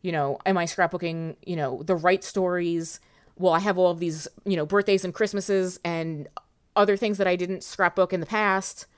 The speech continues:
Daily Pages lets you start here and now, and it doesn't matter what you have, you can do it today. And if you put them in libraries, then it's the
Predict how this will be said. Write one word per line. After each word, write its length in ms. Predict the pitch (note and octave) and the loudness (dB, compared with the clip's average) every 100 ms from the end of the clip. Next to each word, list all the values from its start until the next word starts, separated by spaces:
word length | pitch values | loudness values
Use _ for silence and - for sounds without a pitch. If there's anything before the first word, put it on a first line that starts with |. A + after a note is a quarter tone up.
| _ _ _ _ _ _ _ _ | _ _ _ _ _ _ _ _
Daily 240 | F#3 A#3+ A#3+ | 0 2 2
Pages 340 | A#3 G#3+ G3+ | 0 0 0
lets 260 | G3 F#3+ - | 0 0 -4
you 60 | |
start 500 | F3+ - F3+ F3 - _ - | -8 0 2 2 -2 _ -20
here 400 | - A3+ G#3+ A3 | -4 0 2 0
and 240 | F3 F3+ | -2 0
now, 320 | F#3+ F3+ E3+ | 0 0 -2
and 100 | D#3+ | -2
it 60 | E3 | 0
doesn't 240 | G3+ G3+ | 0 0
matter 200 | E3+ E3+ | -2 -2
what 160 | D#3+ - | -4 -8
you 60 | |
have, 280 | D#3+ F3+ D3+ | -6 -4 -4
you 100 | D3+ | -6
can 100 | D#3+ | -6
do 140 | E3 D#3+ | -4 -4
it 100 | - | -4
today. 380 | D3+ - - - _ _ _ _ _ _ _ _ _ | -6 -6 -10 -20 _ _ _ _ _ _ _ _ _
And 300 | F#3 F#3+ F3+ | 2 2 0
if 100 | F#3+ | -2
you 80 | G3 | -4
put 220 | F#3+ G#3+ | 0 0
them 100 | G#3+ | 0
in 140 | F#3+ F3+ | -2 0
libraries, 720 | A3+ C#4+ F3+ D3+ D3+ D#3+ - - | 0 0 0 0 -2 -4 -8 -6
then 480 | F3+ F#3 F3+ E3 - _ _ _ _ _ _ _ _ _ _ _ _ _ | 0 0 0 -4 -10 _ _ _ _ _ _ _ _ _ _ _ _ _
it's 180 | - G#3+ | -8 -6
the 120 | G#3+ | -8